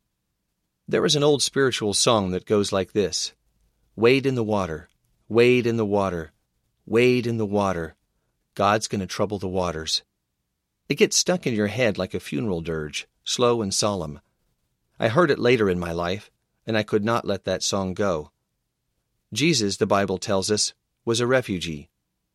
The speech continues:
That he would so easily be able to identify with the life experiences of my friends, of Abdi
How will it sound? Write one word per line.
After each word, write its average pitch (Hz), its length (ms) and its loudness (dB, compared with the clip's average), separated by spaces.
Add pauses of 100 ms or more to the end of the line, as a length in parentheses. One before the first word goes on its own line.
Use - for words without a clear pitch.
(160)
That 113 140 4
he 135 140 2
would 117 180 2
so 123 260 0
easily 139 340 2
be 120 200 0
able 120 220 2
to 107 160 0
identify 104 560 0
with 98 180 -4
the 98 80 -4
life 120 280 0
experiences 104 800 -2
of 92 80 -8
my 98 180 -2
friends, 95 540 0 (420)
of 90 120 -2
Abdi 107 480 0